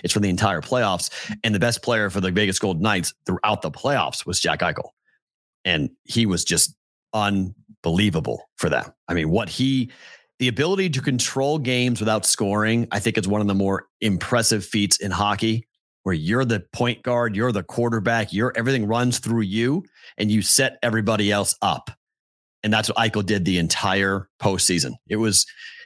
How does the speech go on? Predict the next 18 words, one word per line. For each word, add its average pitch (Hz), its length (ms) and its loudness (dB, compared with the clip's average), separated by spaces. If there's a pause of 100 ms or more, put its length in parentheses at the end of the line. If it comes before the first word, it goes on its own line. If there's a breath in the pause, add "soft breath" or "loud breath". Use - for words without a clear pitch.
it 123 60 -4
was 143 140 -2
really 139 200 0
fun 123 220 -2
to 107 60 0
watch. 104 360 -2
I 90 40 -2
mean, 104 120 0
he 117 100 2
really 120 300 2
lived 113 300 0
up 117 320 -2
to 120 80 0
the 104 140 2
hype, 110 320 0 (160)
the 101 120 -2
second 113 360 0
pick, - 340 0